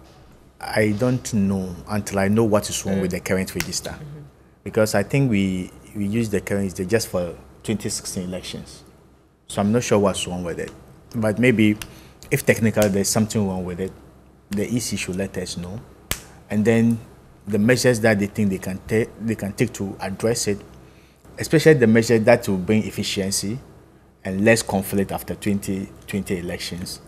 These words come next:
Speaker 1: but also maybe at a relatively cheaper price to the state. So I, I believe, uh, they should be very open with information so that we all know. Because people are asking, personally, I have been asking,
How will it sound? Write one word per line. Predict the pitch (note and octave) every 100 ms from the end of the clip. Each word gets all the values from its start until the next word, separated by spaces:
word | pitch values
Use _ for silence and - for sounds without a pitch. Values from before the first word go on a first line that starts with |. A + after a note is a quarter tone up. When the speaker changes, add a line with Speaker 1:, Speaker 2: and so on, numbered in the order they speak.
| - - G#2
Speaker 1:
but | G#2+
also | B2+ C3 C3
maybe | A2+ G2
at | F#2+ G2+
a |
relatively | G#2 G#2 G#2+ G#2+
cheaper | G#2+ G2+ - -
price | G2+ F#2 -
to | F#2
the |
state. | E2 - D2+ - -
So | - A#2
I, | C3 C3+ C3+
I | B2+
believe, | A2 A2+
uh, | G2+ F#2 D#2+ - - - - - -
they | A#2
should | A#2 G#2
be | A2
very | C3+ C#3
open | A2+ A2 A#2 G#2+
with | F#2+
information | F2+ - F#2+ G2+ - G2
so | A#2
that | G2+ F#2+
we | G2
all | A2+
know. | G#2 F#2+
Because | A2+ C3+
people | F#3+ G3+
are | D3 A#2
asking, | A#2+ - B2 - - - C3+ - - - - -
personally, | E3 F3 E3+
I | C#3 A#2
have | G#2
been | G2+
asking, | G#2+ - -